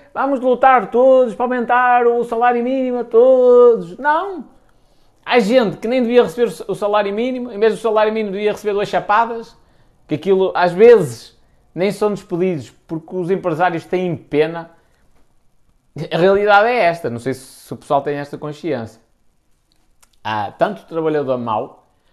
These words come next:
mau, péssimo, que não faz, não produz, às vezes nem produz para aquilo que ganha. E que o empresário olha e diz assim, "Opá, vou despedir este gajo,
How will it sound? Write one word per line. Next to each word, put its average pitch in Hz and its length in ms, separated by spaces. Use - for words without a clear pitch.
mau, 143 340
péssimo, 127 540
que 123 100
não 123 160
faz, 139 540
não 143 180
produz, 151 720
às 135 160
vezes 180 260
nem 220 140
produz 180 360
para 190 140
aquilo 190 200
que 147 140
ganha. 101 400
E 135 80
que 120 100
o 165 40
empresário 156 500
olha 156 200
e 147 40
diz 139 80
assim, 127 200
"Opá, 131 200
vou 131 120
despedir 151 360
este 135 200
gajo, 131 340